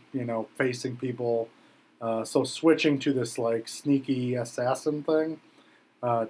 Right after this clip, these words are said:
doesn't sit well with your character. So you kinda see how that progresses with him. Um, so that's really fun.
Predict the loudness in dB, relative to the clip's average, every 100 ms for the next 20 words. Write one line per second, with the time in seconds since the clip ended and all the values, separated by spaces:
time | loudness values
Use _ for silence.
0 | 4 6 6 2 2 4 4 4 2 -2
1 | -4 -6 -4 -6 -6 -8 -12 -10 -8 -8
2 | -2 -2 -2 -2 -2 0 0 -2 -4 -8
3 | -8 -6 -6 -4 -4 -2 -4 -2 -4 -6
4 | -12 _ _ _ _ _ 0 2 2 4
5 | 6 6 6 6 8 8 6 4